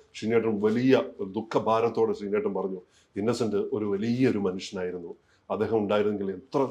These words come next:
എത്ര സമാധാനപരമായിട്ട്, ഇത് വള-, അദ്ദേഹത്തിന്റെ തമാശകളൊക്കെ ആയിട്ട് അത് കേൾക്കുന്നത് തന്നെ വലിയൊരു, ഒരു, ഒരു ജീവിതത്തിൽ ഒരു വലിയ ഒരു, ഒരു, ആ,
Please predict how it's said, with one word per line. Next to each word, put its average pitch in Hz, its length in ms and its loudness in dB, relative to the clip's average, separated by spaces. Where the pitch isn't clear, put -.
എത്ര 151 200 6
സമാധാനപരമായിട്ട്, 143 1120 6
ഇത് 107 220 -2
വള-, 143 280 4
അദ്ദേഹത്തിന്റെ 151 440 4
തമാശകളൊക്കെ 123 760 4
ആയിട്ട് 98 260 -2
അത് 131 120 2
കേൾക്കുന്നത് 175 500 10
തന്നെ 135 120 8
വലിയൊരു, 110 260 2
ഒരു, 110 220 -2
ഒരു 98 140 -6
ജീവിതത്തിൽ 117 300 2
ഒരു 107 80 -2
വലിയ 107 380 0
ഒരു, 104 300 -4
ഒരു, 95 260 -6
ആ, 92 80 -4